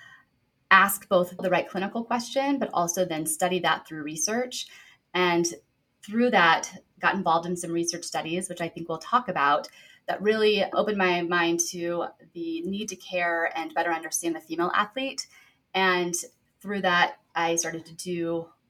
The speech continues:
more clinical care for the female athlete and more research for the female athlete. So it's kind of this very kind of circuitous, tangential way to get to,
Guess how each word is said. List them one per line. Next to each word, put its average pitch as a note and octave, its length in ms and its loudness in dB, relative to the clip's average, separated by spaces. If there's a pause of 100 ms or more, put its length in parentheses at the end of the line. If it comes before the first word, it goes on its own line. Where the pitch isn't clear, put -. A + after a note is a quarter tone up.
(100)
more F3+ 320 0
clinical C#4 400 2
care G3+ 220 -2
for F#3+ 120 -6
the F3+ 80 0
female E3 260 0
athlete D#3+ 360 0
and E3 80 0
more E3 140 -2
research E3+ 440 -4
for - 60 -20
the - 100 -8
female - 240 -6
athlete. - 480 -4 (360)
So - 120 -6
it's G#3+ 80 -4
kind G4 180 -2
of F4 60 2
this B3 160 2
very G3+ 320 4
kind G3+ 140 -2
of E3+ 60 -2 (120)
circuitous, F#3+ 560 -4
tangential F#3 520 -2
way D#3 180 -2
to D#3+ 140 -10
get E3+ 300 0 (220)
to, E3+ 360 -2